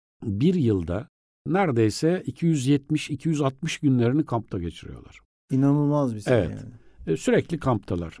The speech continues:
Speaker 1: Dolayısıyla bunun dışında eğer bir şey yaparsanız oraya varamıyorsunuz maalesef. Çünkü bütün dünya böyle çalışıyor. Sizin de oralara ulaşabilmeniz için böyle bir sistem yapmanız lazım.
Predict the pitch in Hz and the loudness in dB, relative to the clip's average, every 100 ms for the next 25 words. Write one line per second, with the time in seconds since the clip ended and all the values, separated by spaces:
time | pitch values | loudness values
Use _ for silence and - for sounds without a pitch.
0 | 170 226 175 - 139 117 175 202 _ 107 | 2 4 4 2 0 0 0 -4 _ -2
1 | 117 180 240 208 170 151 147 123 113 98 | 4 6 6 4 2 2 4 4 4 2
2 | - _ - 135 147 131 117 - 143 127 | -6 _ 0 4 6 4 0 0 2 2
3 | 117 202 - 160 196 - - - _ 254 | 2 -2 0 0 0 -4 -12 -18 _ -2
4 | 175 147 135 117 101 87 - 80 90 110 | 2 4 4 4 2 -2 -4 -6 -2 -2
5 | 85 80 71 - _ _ _ - 220 - | -2 -4 -10 -16 _ _ _ -2 0 2
6 | 202 180 143 214 214 156 135 113 92 92 | 0 2 2 4 6 8 6 6 2 -2
7 | 87 - 87 - 101 131 190 - _ - | -4 -8 -8 -6 -2 -2 -2 -10 _ -8
8 | 143 151 208 156 127 113 139 135 127 110 | -2 2 4 6 4 2 2 2 2 2
9 | 120 127 131 127 131 139 110 - 202 165 | 0 -2 -2 -2 0 0 0 -4 -6 0
10 | 165 143 131 - 120 95 87 - 87 85 | 2 2 -2 -6 -6 -6 -8 -10 -10 -10
11 | 78 76 | -14 -16